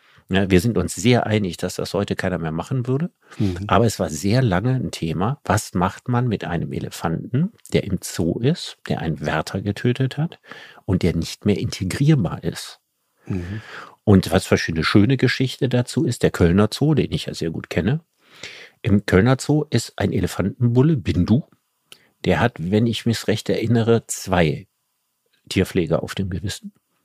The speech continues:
Speaker 1: Und der ist in einem englischen Zoo gehalten worden unter entsetzlichen Bedingungen. Und der sollte auch, äh, getötet werden. Und dann hat, äh, der Kölner Zoo den übernommen, weil im Kölner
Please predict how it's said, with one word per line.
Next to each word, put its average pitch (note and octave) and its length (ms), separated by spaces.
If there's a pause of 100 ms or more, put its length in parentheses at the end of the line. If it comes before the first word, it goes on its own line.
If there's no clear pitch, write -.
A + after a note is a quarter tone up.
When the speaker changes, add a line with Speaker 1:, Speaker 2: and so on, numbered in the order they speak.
(160)
Speaker 1:
Und - 180
der G3 140
ist G2+ 180
in - 160
einem G2 300 (100)
englischen A#2 480
Zoo C3 240
gehalten E2+ 460
worden G2+ 280
unter G2 360
entsetzlichen E2 560
Bedingungen. E2+ 600 (920)
Und A#2 160
der G2 120
sollte F#2+ 360
auch, A#2 420
äh, B2+ 140
getötet A2+ 480
werden. - 220 (1120)
Und G2 260
dann A#2+ 260
hat, - 360
äh, G#2+ 420
der G2 240
Kölner C3+ 340
Zoo F2 180
den F#2 160
übernommen, A#2 480
weil G#2 120
im - 260
Kölner C#3 340